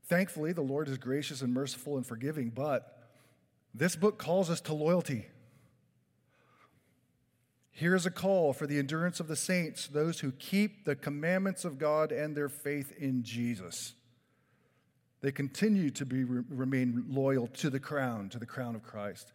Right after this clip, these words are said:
So each of us has to have, be resolved in our own mind, everyone, including myself,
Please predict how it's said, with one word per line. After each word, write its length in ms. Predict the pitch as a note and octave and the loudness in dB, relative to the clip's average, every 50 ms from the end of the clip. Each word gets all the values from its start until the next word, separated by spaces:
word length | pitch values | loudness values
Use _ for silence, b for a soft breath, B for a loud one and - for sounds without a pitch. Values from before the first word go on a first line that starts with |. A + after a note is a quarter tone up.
| B B B B B B | B B B B B B
So 180 | - - C#3+ A#2 | -6 -6 -6 -2
each 200 | G#3+ G3+ A3+ A3 | -2 -2 -2 -2
of 120 | C4 G3 C#3 | -2 0 0
us 140 | C3 B2+ - | -2 0 0
has 160 | C#3 C3 C3 | -2 -2 -2
to 100 | C3+ C3+ | -2 -6
have, 540 | B2+ B2+ C#3+ C3+ C#3+ D3 C#3+ C#3+ F3 D#3+ C3+ | -6 -4 -4 -2 -2 -4 -4 -6 -12 -12 -6
be 100 | B2 D#3 | -6 -4
resolved 380 | D#3+ C#3+ A#2+ B2 C#3 C#3 C#3 C3 | -4 -4 -2 0 0 0 0 -2
in 80 | A2 | -4
our 160 | A#2 C3+ D3 | -2 -2 -4
own 180 | D#3 D3+ D3+ D#3 | -4 -4 -6 -6
mind, 320 | D3 C3 A2 G2 F#2 F2+ - - - _ _ _ _ _ _ _ _ _ | -4 -4 -4 -4 -4 -6 -10 -16 -20 _ _ _ _ _ _ _ _ _
everyone, 400 | A#2+ A#2 A#2 B2 A#2 A2 G#2+ G#2 | -10 -6 -6 -6 -4 -4 -4 -6
including 360 | G#2+ A2 - - C#3+ C3 C3 | -6 -6 -6 -8 -6 -4 -4
myself, 480 | B2 A#2 G#2+ - - A2 F#2 F2 - | -4 -4 -6 -6 -8 -8 -8 -10 -12